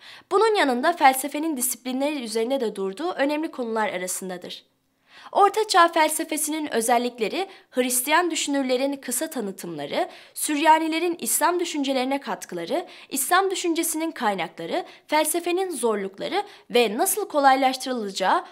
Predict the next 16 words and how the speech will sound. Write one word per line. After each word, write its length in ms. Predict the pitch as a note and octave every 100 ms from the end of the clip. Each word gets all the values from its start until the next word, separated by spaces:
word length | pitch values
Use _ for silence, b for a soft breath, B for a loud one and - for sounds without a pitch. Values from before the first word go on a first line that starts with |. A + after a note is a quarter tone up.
| B
bazı 300 | F4 F#4+ G4
Müslüman 520 | E4 C#4+ - D4 E4 C4+
düşünürleri 560 | - B3 A#3+ A#3 C4+
tanıtmak 560 | C4+ G#3+ G#3 - C#4+ F4 B -
yoğunlukla 500 | A#3 B3+ D4 F#4+ G4+
üzerinde 420 | C#4 D4 D4 E4
durduğu 320 | C4 B3 E4
konular 420 | F4+ D#4 C#4 C4+ G#3
olmuştur. 540 | F#3 F3 - F3+ - _ _ _ b b b b
Keklik, 500 | - G#4+ G#4 F#3+ - b b -
çalışmalarında 680 | D#4 D#4 D#4+ E4 E4 F4
İslam 440 | G4 A#3 - F#4+ F#4+
medeniyetinde 800 | D4+ A#3+ A#3 G#3 A3+ A3 B3 F#4 B _
felsefenin 640 | C#4+ D4+ E4 E4+ F4+ F#4+
nasıl 260 | E4+ F4+ D4
anlaşıldığı 760 | - G#3 F#3+ - F3+ F3 C#4+